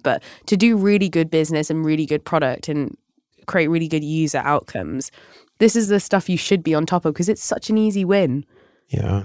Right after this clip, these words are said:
Speaker 2: This is something that's gotta be terrifyingly complex for a fintech to wrap their heads around. I mean, you know, Jason, to your point about all of the states that exist in the U S and all having different regulation and all of the different compliance things that you have to, that you have to bear in mind.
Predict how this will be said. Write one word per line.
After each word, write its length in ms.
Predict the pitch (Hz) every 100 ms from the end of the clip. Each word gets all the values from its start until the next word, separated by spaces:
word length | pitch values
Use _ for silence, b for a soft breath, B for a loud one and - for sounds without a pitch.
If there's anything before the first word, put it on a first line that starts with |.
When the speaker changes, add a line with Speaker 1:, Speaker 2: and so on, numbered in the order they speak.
| 95 -
Speaker 2:
This 260 | 131 -
is 80 | 165
something 300 | 143 131 113
that's 160 | 98 -
gotta 120 | 85
be 120 | 78
terrifyingly 920 | - - 104 95 - 76 78 73 71
complex 560 | - 82 71 - - -
for 160 | -
a 60 | -
fintech 420 | - 71 - 76
to 140 | -
wrap 220 | 76 - -
their 140 | 73
heads 220 | 78 78
around. 480 | 73 71 69 71 69 -
I 80 |
mean, 520 | 76 73 73 71 71 76
you 100 | 78
know, 400 | 71 71 73 73 _
Jason, 340 | - 71 - 76
to 140 | -
your 120 | 73 71
point 280 | - 73
about 320 | 71 71 73 76
all 180 | 78
of 60 | 71
the 60 | 76
states 400 | - 98 85 -
that 120 | 76
exist 360 | 78 78 - 78
in 80 |
the 80 | 76
U 180 | 73 73
S 200 | 73 -
and 100 | 80
all 100 | 73
having 240 | 80 76
different 340 | 76 80 - -
regulation 640 | 76 80 82 82 - 78
and 200 | 71 71
all 400 | 71 82 82 80
of 180 | 73 76
the 80 | 78
different 300 | 85 82 -
compliance 580 | 73 - 85 82 82
things 300 | - 85 76
that 180 | - 76
you 80 | 78
have 240 | 78 78
to, 360 | - 76 76 78
that 120 | -
you 60 | 78
have 200 | 82 78
to 80 | -
bear 180 | 82 76
in 100 | 76
mind. 380 | 82 78 76